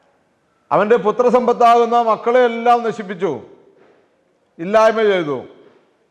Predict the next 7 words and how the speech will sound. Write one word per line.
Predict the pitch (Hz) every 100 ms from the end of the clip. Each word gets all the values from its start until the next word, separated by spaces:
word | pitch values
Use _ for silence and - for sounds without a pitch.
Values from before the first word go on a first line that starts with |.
| _ _ _ _ _ 135
മൂന്നാമത് | 165 220 247 247 226 196 233 - - - _ _ _ _ _ _ _ _ _ _ _ _ -
അവൻ്റെ | 147 214 240 226
ശരീരത്തിന്മേൽ | 202 233 233 240 233 240 233 233 - - _ _ _ _ _ _ _ _ _ _ -
വ്രണം | 165 226 247 233
വന്നു. | 185 147 101 - _ _ _ _ _ _ _ _ _ _ _ _
മാംസം | 127 165 220 247 - 254
അഴുകിപ്പോയാലും | 226 233 240 220 247 247 233 233 240